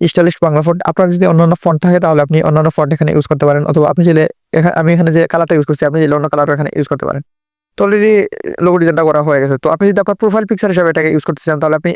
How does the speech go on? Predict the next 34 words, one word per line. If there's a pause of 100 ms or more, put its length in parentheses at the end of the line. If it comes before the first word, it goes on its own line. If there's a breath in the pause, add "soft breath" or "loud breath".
(100)
এভাবে
রাখবেন,
রেখে
আপনি
এখান
থেকে
সেভ
করবেন। (440 loud breath)
আর
যদি
আপনি (300)
আপনার (120)
ভিডিওর (260)
ওয়াটারমার্ক
লোগো
হিসাবে
আপনি
ইউজ
করতে
চান,
মানে
আপনার
ভিডিওর
লোগো (100)
অথবা (120)
আপনার
পোস্টের (180)
লোগো
হিসাবে, (500 loud breath)
তার
জন্য (200)
এখান
থেকে
আপনি